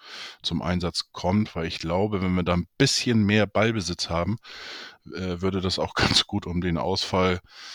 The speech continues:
von, äh, Schonlau, der jetzt sich auch natürlich noch, ähm,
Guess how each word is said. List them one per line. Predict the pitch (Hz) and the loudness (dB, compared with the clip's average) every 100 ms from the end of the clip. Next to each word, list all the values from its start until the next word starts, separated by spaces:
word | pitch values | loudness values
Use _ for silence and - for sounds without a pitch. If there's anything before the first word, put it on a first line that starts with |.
| - - _ | -16 -20 _
von, | - 104 104 104 76 | 0 4 6 6 2
äh, | 95 92 92 92 87 - - - - - - _ _ _ - | 2 4 6 4 2 -2 -16 -20 -20 -10 -10 _ _ _ -8
Schonlau, | - 131 131 85 - 123 | 4 8 10 8 4 2
der | 90 98 | 4 4
jetzt | 98 - | 2 0
sich | 92 95 | -2 0
auch | 90 - | 0 -2
natürlich | 85 90 92 98 92 | -4 -4 -2 0 0
noch, | 95 - | -2 -4
ähm, | 87 90 87 87 | -6 -2 0 0